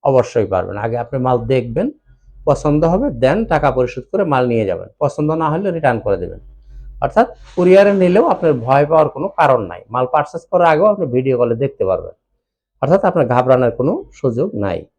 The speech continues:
তো বন্ধুরা, আসুন এবার Ryzen-এর দু একটা প্রোডাক্ট নিয়ে একটু আপনাদের সাথে কথা বলি। এটা হচ্ছে Ryzen ফাইভ আটশো পঁয়তাল্লিশ জি সেভেন,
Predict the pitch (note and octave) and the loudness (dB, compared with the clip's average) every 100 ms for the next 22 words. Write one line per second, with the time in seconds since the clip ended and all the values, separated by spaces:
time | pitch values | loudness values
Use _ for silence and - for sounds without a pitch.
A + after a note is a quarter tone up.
0 | _ _ _ _ _ _ _ - F3 F3+ | _ _ _ _ _ _ _ 0 4 6
1 | D3 A2+ C3+ F3 F#3+ F3 E3+ C#3 D#3 F#3 | 6 6 2 0 0 4 4 6 6 4
2 | G#3 G#3 F3 E3 D3 B2 B2+ A#2+ B2 A2+ | 4 2 4 4 4 0 2 2 0 -8
3 | A#2 - _ B2 A2+ G2+ - F#2+ F#2+ G2+ | -8 -10 _ -18 -8 -8 -8 -12 -8 -6
4 | G2 A2 G#3+ F#4+ _ _ _ _ _ - | -6 -6 -8 -10 _ _ _ _ _ -8
5 | F#3 F#3+ G3 G3 A#3+ B3+ - D#3 A#2 B2+ | -4 -2 -4 -4 -6 -6 -8 -10 -2 2
6 | B2+ B2+ F3+ C#4+ _ - B2 G2+ E2 - | 2 0 -4 -6 _ -2 0 0 -4 -12
7 | _ _ _ _ _ _ _ - B2+ - | _ _ _ _ _ _ _ -6 -6 -6
8 | - F#3 - F#3 F3 E3 D#3 E3 A3 B3+ | -4 -4 -2 2 4 4 2 2 0 -4
9 | - - _ _ C#3+ A2+ B2 D3 G3+ - | -8 -20 _ _ -8 -4 0 0 0 -8
10 | - A2+ F#2+ | -6 -2 -2